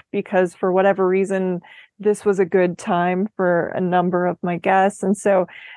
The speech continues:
it was really cool to be able to kind of jump back and forth between, like, Burt Lancaster, and I've got Pakula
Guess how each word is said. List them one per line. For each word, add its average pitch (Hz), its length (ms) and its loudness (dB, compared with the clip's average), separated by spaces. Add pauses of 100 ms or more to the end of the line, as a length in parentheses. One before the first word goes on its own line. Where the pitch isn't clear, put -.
it 240 160 0
was 233 180 0
really 285 300 0
cool 294 260 2
to 220 60 -2
be 214 140 0
able 220 180 2
to 202 80 0
kind 208 240 -2
of 190 120 0
jump 196 340 -2
back 185 260 0
and 196 140 -4
forth 185 320 -2
between, 180 320 -6
like, 165 200 -2
Burt 180 220 2
Lancaster, 185 960 0
and 170 120 0
I've 165 100 -6
got 175 240 0
Pakula 190 800 2